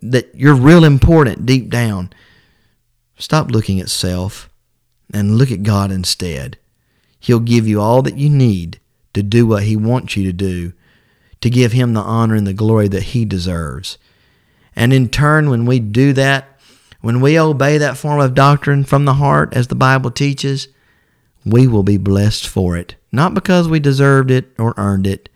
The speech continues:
but because that's the way the glorious gospel of Jesus Christ works. It will bless our lives like nothing else before, and nothing else ever will. Thank you so much for listening to this episode.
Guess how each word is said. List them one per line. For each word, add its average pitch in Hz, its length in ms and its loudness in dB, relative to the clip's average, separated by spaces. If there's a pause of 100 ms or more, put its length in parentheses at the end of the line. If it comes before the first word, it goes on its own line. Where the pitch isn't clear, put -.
(640)
but 101 100 -2
because 101 340 0
that's 113 220 0
the 107 120 -2
way 110 220 2
the 98 120 -2
glorious 104 500 0
gospel 110 480 -2
of 92 100 -4
Jesus 98 360 -6
Christ 101 420 -6
works. 101 520 -6 (540)
It 127 120 -2
will 113 140 0
bless 120 340 0
our 127 160 0
lives 113 340 -2
like 104 160 -4
nothing 117 460 0
else 110 220 -4
before, - 520 -4 (720)
and 85 140 -8
nothing 104 340 -4
else 107 240 -4
ever 104 240 -2
will. 87 360 -6 (720)
Thank 143 220 2
you 139 60 2
so 147 200 2
much 147 220 -4
for 139 100 -8
listening 151 320 -6
to 135 80 -8
this 139 260 -8
episode. 90 720 -10